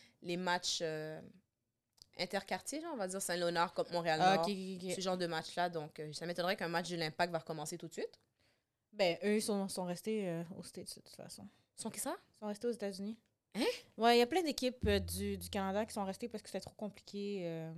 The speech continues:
Speaker 1: Pratiquer ici ?
Speaker 2: Ouais, parce que c'était vraiment compliqué, il fallait se faire tester, ils peuvent pas aller partout à droite à gauche, donc, euh, si je me rappelle bien, l'Impact, euh, avait laissé son équipe à Miami, ils ont ouvert un,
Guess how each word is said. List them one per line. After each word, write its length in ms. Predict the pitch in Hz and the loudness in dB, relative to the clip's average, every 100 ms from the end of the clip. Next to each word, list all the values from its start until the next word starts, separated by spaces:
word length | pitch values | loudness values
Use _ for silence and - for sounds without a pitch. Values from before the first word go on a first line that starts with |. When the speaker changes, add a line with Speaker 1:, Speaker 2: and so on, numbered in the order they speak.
| 170 160 _ _ _ | -12 -18 _ _ _
Speaker 1:
Pratiquer 360 | 190 - - 202 | -8 -6 -2 -2
ici ? 320 | - 226 262 - - | -2 -4 -4 -8 2
Speaker 2:
Ouais, 220 | 196 202 | 4 4
parce 140 | 202 | 0
que 80 | 202 | -4
c'était 140 | - | 0
vraiment 200 | 180 202 | 0 0
compliqué, 320 | 214 196 - 220 | 0 -2 -2 -2
il 40 | |
fallait 160 | 190 180 | 0 0
se 40 | |
faire 160 | 202 208 | -2 -2
tester, 220 | 185 220 | -4 -4
ils 40 | |
peuvent 140 | 208 190 | -4 0
pas 140 | 220 | 2
aller 280 | 202 208 214 | 2 0 -2
partout 380 | - 175 - 196 | -4 -6 -2 -2
à 60 | |
droite 220 | 180 185 | -2 -2
à 60 | 180 | -2
gauche, 240 | 180 202 185 | -2 -4 -4
donc, 260 | 170 - | -8 -6
euh, 200 | 170 156 - _ _ _ _ _ _ - | -6 -6 -10 _ _ _ _ _ _ -4
si 100 | 220 | 2
je 40 | |
me 40 | 220 | 4
rappelle 260 | 190 190 | 6 4
bien, 160 | 190 214 | 2 2
l'Impact, 600 | 208 185 - 190 196 - | 2 0 0 0 0 -2
euh, 240 | 170 165 156 | 0 0 -2
avait 200 | 165 170 | -2 -2
laissé 180 | 165 - | -4 -4
son 160 | 190 | -4
équipe 300 | 170 180 202 | -4 -6 -4
à 80 | 175 | -2
Miami, 480 | 170 165 156 160 170 | -2 -4 -2 -4 -6
ils 100 | 165 | -6
ont 100 | 151 | -6
ouvert 220 | 151 156 | -6 -6
un, 200 | 151 151 | -8 -10